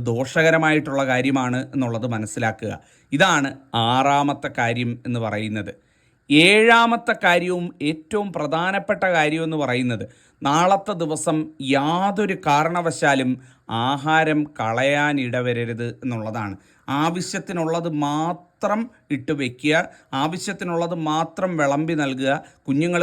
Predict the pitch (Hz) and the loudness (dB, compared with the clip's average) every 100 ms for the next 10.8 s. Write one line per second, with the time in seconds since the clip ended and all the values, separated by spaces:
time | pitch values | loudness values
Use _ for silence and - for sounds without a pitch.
0 | 156 143 185 190 180 175 165 160 160 156 | 0 -2 0 0 2 2 0 0 0 -2
1 | 160 180 151 156 147 170 196 160 160 170 | -2 -2 -2 0 0 -2 -2 0 0 -4
2 | 202 202 180 160 185 233 233 170 156 156 | -8 -4 -2 -2 -2 -2 2 4 2 2
3 | 147 151 - - _ 131 139 165 156 202 | 2 0 -2 -12 _ -2 0 0 -2 -2
4 | 196 226 - 151 151 202 - 151 147 147 | -2 -2 -2 -2 -2 -4 -8 -4 0 2
5 | 147 147 139 147 151 175 - 139 139 139 | 0 0 -2 0 -2 -4 -4 -2 -2 -2
6 | - - 139 - 147 135 127 143 160 160 | -6 -4 -4 -2 -4 -2 0 0 0 0
7 | 143 123 127 - 170 170 - _ _ - | -2 -2 -4 -4 -2 -2 -4 _ _ -2
8 | 113 120 139 139 131 143 143 139 123 113 | 0 2 2 0 0 -2 0 0 0 0
9 | 120 113 98 92 - - 131 135 170 190 | 0 -2 -2 -8 -16 -4 2 4 4 0
10 | 196 160 156 170 160 165 156 156 | 2 2 4 2 0 2 2 4